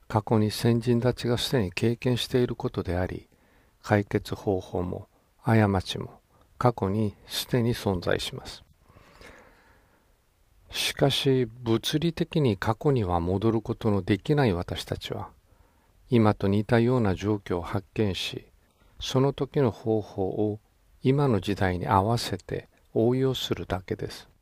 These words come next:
だからこそ、人間は発明はできず、ただ発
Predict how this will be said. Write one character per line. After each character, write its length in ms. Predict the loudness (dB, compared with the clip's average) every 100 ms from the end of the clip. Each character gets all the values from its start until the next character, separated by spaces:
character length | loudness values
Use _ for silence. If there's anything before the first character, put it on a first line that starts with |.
| _ _ _ _ -20 _ -2
だ 140 | 2 2
か 140 | 2
ら 120 | -2
こ 140 | 0 -2
そ、 320 | -2 -4 -6 _ _
人 240 | 2 2 4
間 260 | 2 2
は 200 | 0 -4 -10 _ _ -4
発 420 | 0 0 2 2
明 320 | 4 2 2
は 280 | 2 2 -2 -2
で 160 | -2
き 140 | -2 -6
ず、 180 | -10 -16 _ _ _ -8
た 100 | -4
だ 200 | -2 -4 -8 -20 -8
発 240 | -2 -2